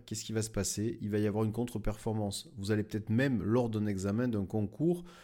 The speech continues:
alors que vous savez très bien vos leçons, eh bien, quasiment avoir des trous noirs, oublier, avoir des pertes de mémoire.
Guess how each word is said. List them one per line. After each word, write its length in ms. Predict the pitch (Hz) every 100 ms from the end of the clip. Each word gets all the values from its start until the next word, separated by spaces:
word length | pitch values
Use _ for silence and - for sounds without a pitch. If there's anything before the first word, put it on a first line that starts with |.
| - - -
alors 260 | 107 113 -
que 100 | 95
vous 100 | 90
savez 320 | - 98 95
très 160 | -
bien 180 | 98 104
vos 220 | 95 92
leçons, 560 | 90 92 - 120 160 - -
eh 80 |
bien, 280 | 90 104 120
quasiment 600 | - 110 101 104 113 123
avoir 200 | 95 101
des 80 | 101
trous 220 | - 131
noirs, 340 | 123 113 101 -
oublier, 600 | 143 131 135 127 120 117 - -
avoir 240 | 98 101
des 100 | 101
pertes 240 | - 120
de 100 | 110
mémoire. 460 | 110 110 101 85